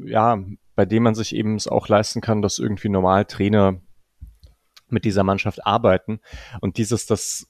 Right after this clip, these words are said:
also das, was Streich halt so wahnsinnig gut konnte, mit einem qualitativ schwachen Kader wieder und wieder und wieder die Liga zu halten, immer wieder mit einem neuen Teams diese Basics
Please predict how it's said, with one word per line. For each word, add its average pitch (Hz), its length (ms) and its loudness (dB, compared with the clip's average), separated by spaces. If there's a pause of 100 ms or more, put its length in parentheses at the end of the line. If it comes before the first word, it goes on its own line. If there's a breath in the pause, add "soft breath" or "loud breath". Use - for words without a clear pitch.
also 101 240 -2
das, - 200 -4
was 113 120 0
Streich 117 320 0
halt 113 100 0
so 107 140 -6
wahnsinnig 113 480 0
gut - 180 -6
konnte, 113 320 -4
mit 98 200 -6
einem 95 200 -4
qualitativ 107 600 -2
schwachen 113 600 -4
Kader 104 540 0 (460 loud breath)
wieder 120 500 2
und 107 160 2
wieder 113 200 4
und 101 160 4
wieder 110 220 4
die 104 140 4
Liga 117 320 4
zu 117 200 -2
halten, 110 320 4
immer 127 300 4
wieder 107 360 4
mit 104 240 0
einem 98 400 -2
neuen 110 320 2
Teams 117 420 -2
diese 95 180 -6
Basics 117 560 -2